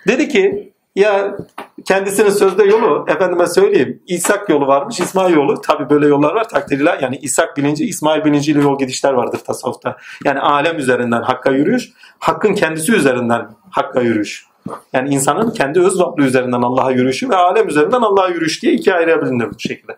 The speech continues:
Her neyse, velhasıl kelam, Metin Baba da kitap açtı. Şimdi kendisi yolda şunu söyledi. Çok basit bir şey. Şimdi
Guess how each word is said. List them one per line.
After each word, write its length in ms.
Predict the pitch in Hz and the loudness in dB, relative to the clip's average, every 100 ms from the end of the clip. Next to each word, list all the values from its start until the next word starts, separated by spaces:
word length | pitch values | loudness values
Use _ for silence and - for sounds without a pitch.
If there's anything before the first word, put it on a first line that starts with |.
| - - - | -18 -20 -4
Her 160 | - 302 | 0 2
neyse, 240 | 240 - | 0 0
velhasıl 360 | 240 220 - 156 | 0 2 0 -2
kelam, 300 | 190 240 311 - - - - | 0 0 -2 -8 -6 -4 0
Metin 240 | 220 269 | 0 2
Baba 200 | 240 233 | 0 2
da 80 | 175 | 0
kitap 300 | 175 302 294 | 0 0 0
açtı. 320 | 208 - 277 - | -2 -2 -4 0
Şimdi 200 | 220 196 | 0 0
kendisi 340 | 202 214 226 | 0 -2 0
yolda 220 | 233 - - | 2 2 0
şunu 180 | 175 | -4
söyledi. 420 | 151 120 104 101 - _ _ | -4 -4 -4 -6 -12 _ _
Çok 220 | - 220 | -2 0
basit 280 | 185 - - | -2 -4 -10
bir 40 | - | -10
şey. 180 | - - _ _ _ - | -10 -12 _ _ _ -8
Şimdi 380 | 180 143 123 | -4 -4 -4